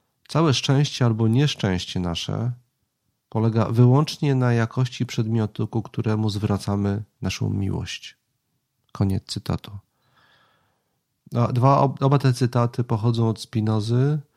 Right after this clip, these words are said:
W pierwszym mowa jest o akceptacji tego, co nieuchronne, e, e, o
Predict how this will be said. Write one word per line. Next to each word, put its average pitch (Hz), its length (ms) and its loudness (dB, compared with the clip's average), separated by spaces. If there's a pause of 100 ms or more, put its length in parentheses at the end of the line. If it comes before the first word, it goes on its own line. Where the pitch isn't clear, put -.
(520)
W - 100 -20
pierwszym 113 440 -2
mowa 107 380 0
jest 104 360 -4
o 107 200 -4
akceptacji - 680 -8
tego, 104 220 -6
co - 140 -6
nieuchronne, 104 880 -4 (680)
e, 101 40 -8 (720)
e, 104 120 -10 (160)
o 98 180 -8